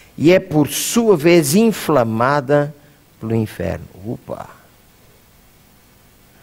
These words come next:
Diga lá ao irmão que está ao seu lado, isto é palavra de Deus. <laughs> Há que ouvir com ouvidos de ouvirem.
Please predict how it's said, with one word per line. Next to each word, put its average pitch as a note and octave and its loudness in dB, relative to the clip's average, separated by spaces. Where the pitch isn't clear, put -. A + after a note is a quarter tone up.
Diga G#2+ 0
lá G2+ 2
ao G2 4
irmão F#2 -2
que - -18
está - -8
ao F2 -4
seu - -10
lado, D#2 -8
isto F2 -6
é G2 -2
palavra E2 -4
de G2+ -8
Deus. D#2+ -6
<laughs> - -16
Há F2 -4
que G2 -4
ouvir F2+ -4
com A2+ -2
ouvidos A2 0
de A#2+ 4
ouvirem. F#2+ 0